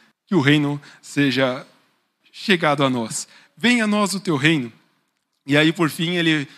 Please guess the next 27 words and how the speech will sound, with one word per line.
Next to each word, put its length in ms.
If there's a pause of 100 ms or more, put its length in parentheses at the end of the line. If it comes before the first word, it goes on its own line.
(180)
fala 340
um 280
último 360
pedido 600 (560)
em 140
relação 480
a 40
Deus 260
na 100
vertical 520
aqui. 300 (640)
Ah, 160
"Seja 380
feita 460
a 140
tua 240
vontade, 760
assim 440
na 120
terra 460 (400)
como 240
nos 140
céus." 520 (720)
A 140
vontade 480
de 120
Deus 440